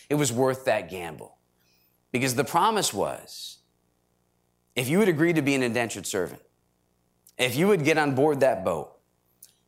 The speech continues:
you would not only get free passage across the Atlantic,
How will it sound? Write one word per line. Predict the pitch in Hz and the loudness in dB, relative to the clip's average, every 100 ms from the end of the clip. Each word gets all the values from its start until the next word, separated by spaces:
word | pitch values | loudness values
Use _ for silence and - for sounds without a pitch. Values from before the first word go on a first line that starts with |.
| _ | _
you | - 156 | -2 2
would | 190 | 2
not | 151 170 | 4 2
only | 196 175 147 | 2 2 2
get | 135 135 | 0 -2
free | - 170 | -2 -2
passage | 160 147 131 - 104 | -2 -2 -2 -4 -6
across | 101 - 98 - | -6 0 0 0
the | 98 | -6
Atlantic, | 78 87 85 64 | -10 -10 -12 -14